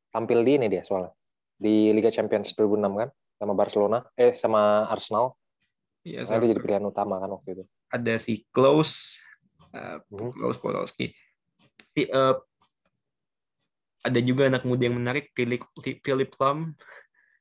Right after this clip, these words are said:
Speaker 1: Mhm.
Speaker 2: Enggak, enggak. Lu, lu, lu, lu ngeliat Jerman nih. Jerman ada dua anak, eh, bukan,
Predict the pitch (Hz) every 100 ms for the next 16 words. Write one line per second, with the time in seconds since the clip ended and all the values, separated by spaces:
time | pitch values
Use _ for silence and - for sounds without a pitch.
0 | _ _ 123 123 127 _ _ - - -
1 | - _ - - - 160 156 139 - 135
2 | 160 185 170 - 147 165 175 170 135 160
3 | 160 139 117 123 123 113 110 113 135 151
4 | 147 147 _ _ _ _ _ _ _ _
5 | - 117 117 117 117 117 113 - 117 117
6 | 113 110 113